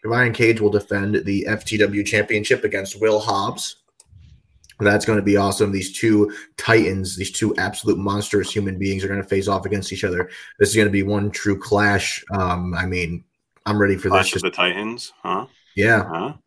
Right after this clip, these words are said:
Speaker 1: Yeah, okay.
Speaker 2: Sorry.
Speaker 1: Good. Thank you. <laughs> It'll be great to see this one, uh, seeing two monstrous human beings just beat each other up. I mean, how do you not like that?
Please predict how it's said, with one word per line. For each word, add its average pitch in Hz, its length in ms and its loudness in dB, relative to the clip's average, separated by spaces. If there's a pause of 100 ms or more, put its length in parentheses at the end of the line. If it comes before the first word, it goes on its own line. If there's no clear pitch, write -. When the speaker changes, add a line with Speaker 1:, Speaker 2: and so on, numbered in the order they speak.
(240)
Speaker 1:
Yeah, 101 280 -4
okay. 95 500 -6 (180)
Speaker 2:
Sorry. - 400 2 (180)
Speaker 1:
Good. - 100 -18 (400)
Thank 113 200 -2
you. 98 240 0 (680)
<laughs> - 1500 2
It'll 113 160 8
be 113 140 6
great 113 240 6
to 110 100 -2
see 113 180 0
this 107 280 6
one, 98 360 2
uh, 95 200 -4
seeing 95 280 -4
two 101 260 0
monstrous 95 500 -6
human 92 220 -4
beings 90 440 0
just - 320 -10
beat 98 160 -8
each 101 140 -2
other 123 200 4
up. - 300 -4 (180)
I 101 60 -6
mean, 98 200 -2
how 104 180 0
do 110 80 8
you 107 80 4
not 110 160 -2
like 117 220 0
that? 76 180 -6